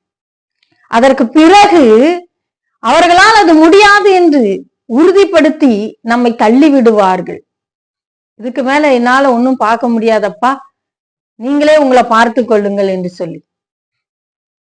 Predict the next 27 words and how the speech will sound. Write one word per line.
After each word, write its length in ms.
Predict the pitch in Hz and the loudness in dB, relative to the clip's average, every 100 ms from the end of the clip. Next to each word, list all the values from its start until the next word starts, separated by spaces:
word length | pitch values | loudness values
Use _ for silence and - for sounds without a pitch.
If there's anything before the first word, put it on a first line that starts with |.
| _ _ 233 | _ _ -6
அப்படிதான் 920 | 247 392 392 392 427 339 269 302 370 381 _ _ _ _ _ _ | -4 0 0 2 2 4 2 0 -2 -8 _ _ _ _ _ _
இந்த 840 | 247 311 349 339 294 247 185 - | -10 -6 -2 0 2 2 0 -6
ஆகாரும் 720 | 226 285 381 392 403 381 320 | -4 0 0 2 2 2 2
கூட 580 | 285 269 269 233 185 180 - _ _ | 0 0 2 0 -2 -8 -14 _ _
தன்னுடைய 440 | 233 262 277 254 | -4 -2 0 -2
மகன் 380 | 202 208 339 330 | -4 -4 -2 -2
சாகிறதை 680 | 240 233 392 427 415 339 370 | -2 0 2 2 2 0 0
நான் 220 | 320 262 | 0 0
பார்க்க 320 | 254 233 226 | 0 0 0
மாட்டேன் 360 | 226 214 208 202 | -4 -4 -4 -6
என்று 240 | 190 175 | -8 -10
சொன்னாள். 320 | 170 - 180 185 | -14 -16 -12 -10
அவனை 380 | 220 269 254 | -8 -6 -6
பிழைக்க 420 | 254 277 320 320 302 | -6 -8 -6 -4 -2
வைக்க 260 | 277 269 | -2 -2
வேண்டும், 420 | 240 254 269 247 - _ _ | -2 0 -2 -2 -8 _ _
தேவனை 480 | 208 240 311 311 277 | 0 2 4 2 2
நோக்கி 300 | 269 269 285 | 0 -2 -4
கதற 360 | 220 220 294 311 | -6 -2 0 2
வேண்டும் 300 | 294 285 269 | 0 0 -2
என்றெல்லாம் 460 | 247 233 247 302 | -2 -2 -2 -2
அவளுக்கு 340 | 277 240 - 220 | -2 -4 -6 -8
கிடையாது. 500 | 208 220 226 185 - _ | -4 -2 -2 -4 -14 _
அவன் 260 | 185 190 | -14 -10
சாக 340 | 196 202 294 311 | -4 0 0 0
போகிறான், 380 | 285 269 254 | 0 0 -2
அவ்வளவுதான். 640 | 202 196 233 240 240 226 | -4 -2 -2 0 -2 -6